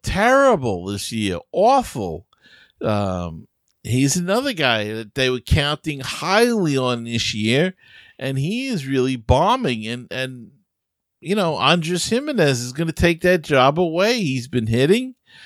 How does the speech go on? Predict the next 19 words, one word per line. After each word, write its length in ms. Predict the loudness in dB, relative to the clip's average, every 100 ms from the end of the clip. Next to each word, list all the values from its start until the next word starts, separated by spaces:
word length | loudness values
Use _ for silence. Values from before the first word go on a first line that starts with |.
| -18 -4
He's 320 | 2 2 0
been 240 | -2 -4
fielding. 840 | -4 -4 2 4 4 2 -2 -2 -6 _ _ -12
Uh, 460 | -8 -6 -6 -8 -12 -14 -10 -8 -8 -8 -8 -4
even 400 | 0 4 4 2
Guillorme. 680 | 0 0 2 2 2 0 0
Guillorme's 760 | 0 2 4 2 2 0 0
been 200 | -4 -2
hitting, 580 | 2 4 4 2 -2 -6 -8
uh, 440 | -6 -4 -4 -6
very 540 | -8 0 4 4 2
good 380 | -6 -2 4 4
when 160 | 2 -2
he 80 | 0
had 160 | 0
a 60 | 0
chance 380 | -4 -4 -4 -8
to 80 |
play. 540 | -10 -2 2 2 2